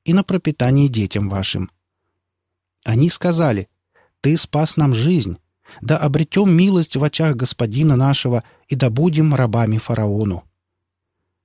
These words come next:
И поставил Иосиф в закон земле египетской даже до сего дня пятую часть давать фараону, исключая только землю жрецов,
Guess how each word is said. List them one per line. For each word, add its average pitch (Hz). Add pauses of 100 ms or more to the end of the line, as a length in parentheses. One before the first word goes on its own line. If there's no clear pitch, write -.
(160)
И 117
поставил 165
Иосиф 147 (120)
в 113
закон 151
земле 127
египетской 120 (260)
даже 165
до 143
сего 135
дня 120 (680)
пятую 156
часть 143
давать 117
фараону, 127 (280)
исключая 156
только 139
землю 120
жрецов, 123